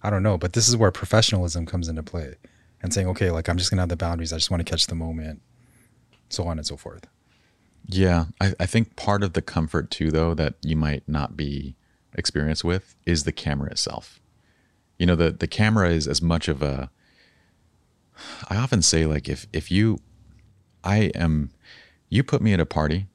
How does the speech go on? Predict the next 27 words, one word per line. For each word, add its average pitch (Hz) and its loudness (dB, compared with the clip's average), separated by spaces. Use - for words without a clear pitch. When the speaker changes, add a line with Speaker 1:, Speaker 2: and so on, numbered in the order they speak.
Speaker 2:
and 80 0
you 78 2
ask 76 0
me 76 -2
to 71 0
mingle, 73 -4
that 90 2
is 90 2
quite 82 0
possibly 76 0
the 71 0
definition 73 -2
of 76 -4
a 78 2
nightmare - -4
for - -2
me. - -8
I, 80 2
I 82 2
hate 92 2
small 73 0
talk. 71 -6
I 71 -6
hate 90 -2
mingling. 71 -2
I 73 -6
hate, 85 0